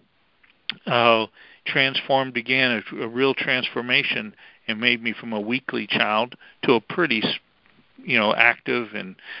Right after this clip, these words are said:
uh, child with, uh, some spunk. And so, you know, that, you know, these things are very important. These are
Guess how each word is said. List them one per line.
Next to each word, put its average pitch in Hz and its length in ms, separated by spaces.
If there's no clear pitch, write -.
uh, 101 560
child 117 460
with, 95 200
uh, 117 140
some 104 120
spunk. 113 360
And 117 440
so, 117 260
you 131 100
know, 120 180
that, 143 300
you 123 160
know, 117 120
these 143 240
things 135 360
are 110 200
very 135 320
important. 113 720
These 131 220
are 113 160